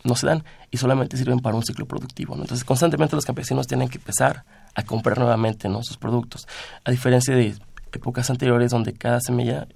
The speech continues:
de la cosecha se podría reinvertir, ¿no? Pero eso no es todo. O sea, a partir de, también de la manipulación de las semillas,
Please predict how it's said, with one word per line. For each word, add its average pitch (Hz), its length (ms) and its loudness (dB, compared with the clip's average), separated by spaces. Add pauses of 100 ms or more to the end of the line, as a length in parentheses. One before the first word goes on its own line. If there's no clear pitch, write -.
(120)
de 113 220 -2
la 113 100 0
cosecha 127 320 -4
se 123 140 -4
podría - 480 -4 (640)
reinvertir, 117 640 -2
¿no? 123 220 -2 (440)
Pero 139 180 8
eso 143 120 2
no 143 60 6
es 139 100 0
todo. 143 320 2 (280)
O 131 60 0
sea, 135 280 2 (640)
a 131 100 0
partir 156 400 -2
de, 208 100 0
también 139 300 2
de 156 80 2
la 156 40 4
manipulación 127 480 0
de 131 60 -2
las 139 100 -2
semillas, 131 460 0